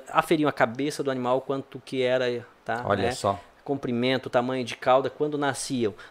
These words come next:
Speaker 1: Daquela ninhada de oito, nove, selecionavam quatro, três. Daqueles três, quando chegavam em tal idade, eles faziam tal coisa. Quando chegavam na fase adulta, radiogra-, radiografia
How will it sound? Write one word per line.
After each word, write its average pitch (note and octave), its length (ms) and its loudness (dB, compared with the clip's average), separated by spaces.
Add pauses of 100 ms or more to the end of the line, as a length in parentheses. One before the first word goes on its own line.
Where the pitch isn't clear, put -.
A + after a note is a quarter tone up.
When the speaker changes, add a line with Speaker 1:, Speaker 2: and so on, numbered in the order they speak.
Speaker 1:
Daquela D3+ 320 6
ninhada D#3 340 6
de C3+ 140 0
oito, D3 240 6
nove, C#3 240 8
selecionavam D3 480 0
quatro, C#3 460 6
três. C#3 420 4 (220)
Daqueles C#3+ 400 0
três, D#3 360 4
quando D3 140 -2
chegavam C#3+ 280 6
em D3 40 -4
tal D3 180 6
idade, C3+ 380 6
eles C#3 80 -6
faziam C#3 240 -4
tal C#3+ 160 2
coisa. C#3 300 2
Quando C#3+ 160 -2
chegavam C#3 280 6
na D3+ 80 4
fase C#3+ 240 4
adulta, C#3 300 0
radiogra-, C#3 540 2
radiografia D#3+ 760 2